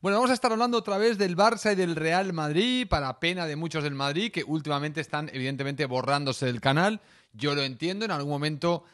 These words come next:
han interpretado que este canal era del Real Madrid. No, este canal es del Barça,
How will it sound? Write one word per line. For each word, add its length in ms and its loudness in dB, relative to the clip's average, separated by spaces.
han 180 0
interpretado 640 -2
que 80 -4
este 160 -4
canal 260 -2
era 160 2
del 140 -2
Real 220 0
Madrid. 340 -6
No, 320 -6
este 160 -8
canal 200 -2
es 80 0
del 120 0
Barça, 420 4